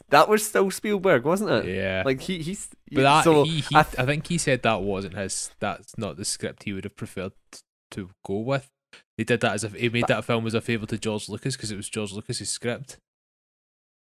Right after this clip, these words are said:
Speaker 2: I believe that's some of the
Speaker 1: Well.
Speaker 2: behind the scenes things, but I don't know.
Speaker 1: The, um,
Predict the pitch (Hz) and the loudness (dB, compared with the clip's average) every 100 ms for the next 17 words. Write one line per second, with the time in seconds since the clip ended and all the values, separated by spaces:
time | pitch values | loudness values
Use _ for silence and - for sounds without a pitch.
0 | _ 101 110 104 110 110 120 107 - 107 | _ -10 -8 -6 -4 -2 -2 -2 -2 0
1 | 101 98 - - 113 110 101 110 113 107 | 0 -2 -4 -8 -6 -6 -8 -8 -8 -10
2 | - 104 107 110 - 113 - - - 143 | -10 -10 -10 -10 -2 -2 -4 -14 -18 -14
3 | 131 120 - - - 110 101 76 - - | -14 -14 -20 -20 -12 -6 -6 -8 -16 -16
4 | 143 147 156 151 147 135 | 0 4 6 6 4 0